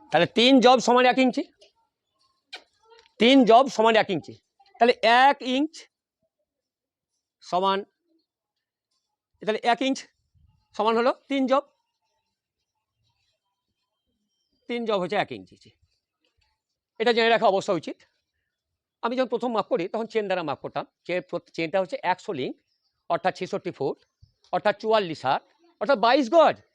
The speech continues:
যে যেটা ভালোবাসে। এখন তো আধুনা লিঙ্কের প্রচলন প্রায় উঠে গেছে, যদিও নকশাটা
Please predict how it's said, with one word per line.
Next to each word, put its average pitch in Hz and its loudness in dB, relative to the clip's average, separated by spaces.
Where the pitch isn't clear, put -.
যে 370 -2
যেটা 175 0
ভালোবাসে। 151 -4
এখন 330 -2
তো 320 2
আধুনা 247 -2
লিঙ্কের 208 -6
প্রচলন 170 -6
প্রায় 175 0
উঠে 147 -6
গেছে, 147 -6
যদিও 254 -2
নকশাটা 202 -6